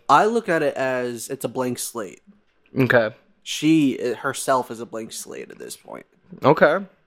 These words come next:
Speaker 1: Because this is one of the first songs since she was Hannah Montana or a child star that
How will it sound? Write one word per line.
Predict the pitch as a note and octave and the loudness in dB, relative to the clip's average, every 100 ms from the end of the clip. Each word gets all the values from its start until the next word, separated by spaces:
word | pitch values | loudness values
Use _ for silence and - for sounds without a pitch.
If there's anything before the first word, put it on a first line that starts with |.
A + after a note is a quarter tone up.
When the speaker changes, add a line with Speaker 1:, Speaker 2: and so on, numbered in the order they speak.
| _ | _
Speaker 1:
Because | D3 C#3 D3+ B2+ A#2+ - _ | -2 2 4 2 -2 -12 _
this | C#3 D#3+ - | -2 0 0
is | D3+ C3 | -2 -2
one | A#2+ C3 C#3 | -2 -2 -2
of | B2+ | -2
the | C3 | -4
first | B2+ B2 - | -4 -4 -4
songs | B2+ A#2+ A#2 | -2 -2 -6
since | - - B2 G#2+ - _ _ _ - | -12 -6 -6 -6 -16 _ _ _ -12
she | - C#3 | -2 0
was | B2 A#2+ A2+ | 2 2 -2
Hannah | C#3+ C3 | -4 -4
Montana | A#2+ A2+ A2+ C#3+ D3 B2 A#2 | -4 -8 -8 -4 -2 -2 -4
or | A2+ A2+ | -8 -8
a | A2+ A2 | -8 -8
child | - D3+ C3+ A#2 | -4 0 0 -2
star | - A#2+ A2+ A2+ _ _ - _ B2+ | -6 -6 -4 -8 _ _ -20 _ 0
that | B2 A#2 - | 0 0 -6